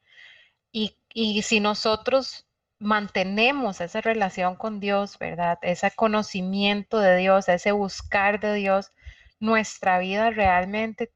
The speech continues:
tiene que cambiar. Porque si, cuando nosotros, es como decir, yo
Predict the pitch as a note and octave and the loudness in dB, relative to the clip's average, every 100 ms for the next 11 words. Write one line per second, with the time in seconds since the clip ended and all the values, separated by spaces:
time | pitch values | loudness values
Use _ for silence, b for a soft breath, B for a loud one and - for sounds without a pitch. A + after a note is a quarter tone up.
0 | _ A3 B3 C#4+ D#4 A#3+ - F#3 - F3 | _ -4 -2 0 -2 -4 -6 -8 -8 -12
1 | E3+ E3 E3 - _ _ _ _ _ _ | -10 -10 -10 -14 _ _ _ _ _ _
2 | _ - G#3 - G#3 - - G#3+ G3+ G3 | _ -4 -2 0 -2 -4 -2 -2 -2 -4
3 | G3 G3+ - A#3+ A#3+ G#3 - A#3+ A#3 F#3+ | -4 -6 0 -2 0 -4 -4 0 2 2
4 | - A#3 G#3+ - - - - - _ F3+ | 0 0 0 -6 -14 -20 -20 -20 _ 0
5 | F#3+ F3+ | 4 4